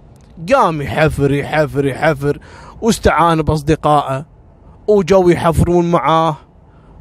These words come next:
وصل الكلام حتى حق أهل القرية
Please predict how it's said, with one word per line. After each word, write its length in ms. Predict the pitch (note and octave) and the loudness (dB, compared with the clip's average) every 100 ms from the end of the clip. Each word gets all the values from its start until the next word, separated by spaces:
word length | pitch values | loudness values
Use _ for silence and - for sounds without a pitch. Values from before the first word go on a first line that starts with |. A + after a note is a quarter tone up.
| - - B2+ | -20 -20 -10
وصل 440 | C#3 F#3+ - G3+ | -4 0 2 2
الكلام 420 | F#3 - F#3+ F#3 - | 2 2 2 2 -2
حتى 400 | - G3 - F3 | -4 -4 -2 -2
حق 260 | - F3+ E3 | 0 -4 -2
أهل 220 | F#3 F3+ F3+ | -2 0 0
القرية 600 | E3 E3 D#3+ D#3 E3 | 2 2 2 0 -2